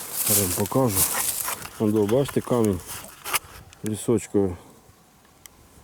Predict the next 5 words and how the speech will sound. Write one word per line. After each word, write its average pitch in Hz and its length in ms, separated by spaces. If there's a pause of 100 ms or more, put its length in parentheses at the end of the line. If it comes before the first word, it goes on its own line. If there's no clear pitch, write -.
(880)
О, 104 340
так, 104 200
так. 110 240 (440)
І 98 80
камінь 143 480